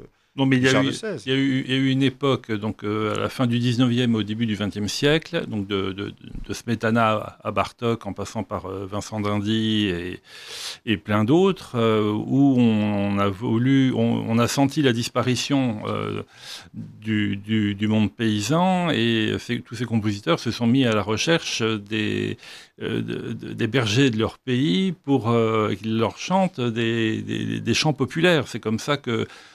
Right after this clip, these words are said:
Speaker 1: euh, Vincent d'Indy, on a noté un, un assez grand nombre, euh, en Vivarais, Joseph Canteloube, euh, en Auvergne,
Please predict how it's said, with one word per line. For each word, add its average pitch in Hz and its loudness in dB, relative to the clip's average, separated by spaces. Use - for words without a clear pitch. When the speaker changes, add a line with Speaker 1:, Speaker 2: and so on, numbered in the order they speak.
Speaker 1:
euh, 110 2
Vincent 117 0
d'Indy, 117 2
on 107 2
a 104 -2
noté 113 2
un, 101 -4
un 113 -2
assez 113 -2
grand 113 2
nombre, 127 4
euh, 107 0
en 107 0
Vivarais, 113 2
Joseph 117 0
Canteloube, 117 0
euh, 104 2
en 101 2
Auvergne, 165 2